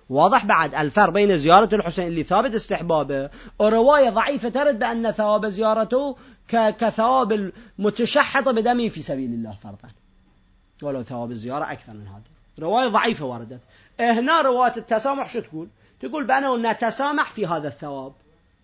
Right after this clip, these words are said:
بعد الفراغ عن أصل مطلوبية العمل. أما روايات من بلغ لا تتحدث عن أنه إذا أصل العمل مو معلوم مطلوب،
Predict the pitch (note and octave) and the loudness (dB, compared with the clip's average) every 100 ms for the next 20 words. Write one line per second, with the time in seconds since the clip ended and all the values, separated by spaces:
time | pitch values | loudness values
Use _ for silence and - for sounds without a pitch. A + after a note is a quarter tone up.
0 | _ _ _ _ D3+ A3+ G3+ F#3+ E3 F#3 | _ _ _ _ -2 0 0 -2 -4 -2
1 | G3+ F#3 D3+ E3+ - G#3 - A#3+ C4 C#4 | 0 -2 -2 -6 -4 -6 -4 -4 -2 -4
2 | - _ - F3 G3 F#3+ F#3 F3+ F#3+ B3 | -8 _ -12 -2 0 0 0 -2 -2 -2
3 | C4 C4 C#4 D4+ - _ - D3+ G#2 G2+ | -2 2 0 0 -6 _ -10 -8 -10 -16
4 | - - _ _ _ _ _ _ _ - | -20 -20 _ _ _ _ _ _ _ -2
5 | G#3 A3 A3 A3+ A3 A3 G#3+ A3 A3 A3 | 0 0 -2 0 0 0 0 2 2 2
6 | G#3 G#3 G#3+ A3 C#4+ B3+ B3+ E4 E4+ D#4+ | -2 -4 -2 0 -2 -4 -2 -2 0 -4
7 | D#4 - C#4+ A3 C4 A3+ B3+ B3 C4 B3+ | -4 -4 -6 -2 -4 -2 -4 -4 -4 -2
8 | A#3+ A#3+ A#3+ B3+ C4 A#3+ A#3 A3+ G#3+ A3 | -2 -2 -4 -4 -2 0 0 -4 -4 -4
9 | - G#3 A#3 A#3 B3 D4 C4 D#4 E4+ C#4 | -6 -6 -4 -2 -2 0 0 2 4 4
10 | C4+ C4+ A#3 G#3+ - F#3 F3+ | 4 2 2 2 0 -4 -6